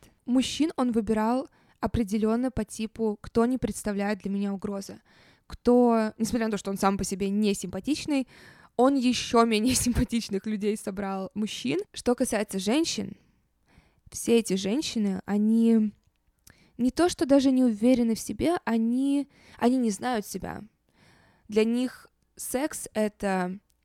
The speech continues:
удовольствие мужчины. Они, н-, у них нет вот этой связи со своим телом. Они не чувствуют себя сильными, они не чувствуют себя уверенными. Они скорее там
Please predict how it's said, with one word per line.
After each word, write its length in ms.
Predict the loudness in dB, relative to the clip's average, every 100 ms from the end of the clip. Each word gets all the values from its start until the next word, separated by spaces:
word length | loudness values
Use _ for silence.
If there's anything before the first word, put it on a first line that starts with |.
| _
удовольствие 640 | -4 0 2 0 0 -2 0
мужчины. 600 | -2 -4 -4 -4 -6 -14 -20 -20 -20 -20 -6
Они, 600 | 0 2 4 4 2 0
н-, 360 | -2 -2 0 0
у 80 | 2
них 200 | 2 2
нет 180 | 0 0
вот 120 | -2
этой 160 | -2
связи 340 | -4 0 0 0
со 120 | -4
своим 180 | -4 -2
телом. 320 | 0 -2 -4 -4
Они 180 | -4 -2
не 140 | -4
чувствуют 460 | -2 -2 -2 -4 -4
себя 240 | -4 -4
сильными, 640 | -4 -4 -4 -2 -2 -4
они 160 | -4 -4
не 120 | -4
чувствуют 380 | -4 -6 -6 -10
себя 260 | -6 -2 -2
уверенными. 640 | -2 -2 -2 -6 -8 -4
Они 220 | 0 2
скорее 380 | 0 0 0 2
там 280 | 2 0